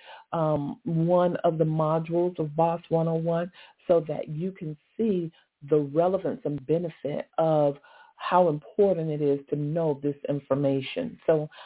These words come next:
very, very excited about that. Also coming up, of course, November, right? Wow.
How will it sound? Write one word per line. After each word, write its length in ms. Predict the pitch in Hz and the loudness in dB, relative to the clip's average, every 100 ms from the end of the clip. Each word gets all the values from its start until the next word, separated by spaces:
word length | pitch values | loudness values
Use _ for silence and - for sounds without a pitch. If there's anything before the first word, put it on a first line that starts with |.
| - 156 | -20 -4
very, 300 | 165 185 175 | 4 4 4
very 400 | 160 151 143 135 | -2 -4 -4 -6
excited 560 | 135 _ 139 135 131 | -10 _ -2 0 -4
about 340 | 135 123 - - | -6 -6 -6 -2
that. 280 | 151 143 - - _ _ - - - | -2 -2 -6 -16 _ _ -20 -20 -4
Also 380 | 208 381 - 214 - | 0 0 0 -2 -2
coming 300 | 208 170 156 - | -6 -6 -6 -2
up, 220 | 156 160 | -2 -4
of 100 | 175 - | -10 -10
course, 280 | - 196 214 _ | 0 0 0 _
November, 800 | 170 160 180 139 165 349 - - - | -6 -4 -6 -2 0 2 2 0 0
right? 340 | 170 254 330 - | 2 2 0 -4
Wow. 560 | 226 370 311 170 147 | -8 -6 -4 -2 -4